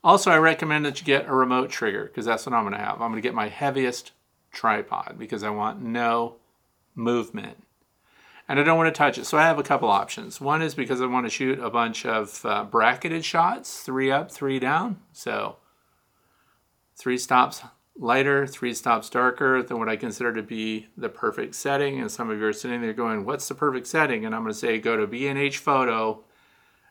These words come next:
and check out their entire guide on how to photograph the sun and then they also have a video on how to photograph the eclipse. But if you know how to photograph the sun, you're gonna know how to photograph the eclipse. So they go hand in hand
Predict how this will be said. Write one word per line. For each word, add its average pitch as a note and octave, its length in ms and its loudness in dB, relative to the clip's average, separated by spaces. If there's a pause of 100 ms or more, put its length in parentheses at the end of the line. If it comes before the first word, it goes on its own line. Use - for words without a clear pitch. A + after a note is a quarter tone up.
(140)
and A2 420 -2
check B2+ 320 -2
out B2 200 4
their G#2+ 140 0
entire C3+ 680 0
guide A#2 760 0
on G#2+ 240 -8
how A2+ 380 0
to A#2 160 -10
photograph A2 840 -4
the G#2+ 140 -8
sun C3 560 0 (640)
and A#2 120 -4
then A#2+ 120 0
they A#2+ 80 0
also A#2 260 0
have A#2 120 0
a A#2 60 -6
video G#2+ 280 -4
on G2+ 140 -6
how G#2 120 -6
to G2+ 80 -6
photograph G#2+ 480 -6
the A2+ 120 -6
eclipse. - 400 -12
But A#2+ 140 -6
if A2+ 80 -8
you C#3 80 -4
know C3 100 2
how B2+ 40 4
to A#2+ 80 2
photograph A#2+ 440 0
the B2+ 60 -8
sun, A2+ 300 -2
you're A#2 120 -10
gonna A2+ 160 -6
know A2 120 -6
how A2 120 -6
to - 60 -10
photograph G#2+ 460 -6
the A#2+ 80 -10
eclipse. - 400 -10
So A2+ 160 -8
they A2 120 -4
go A2 120 -6
hand A2 240 -10
in A2+ 120 -16
hand A2+ 340 -16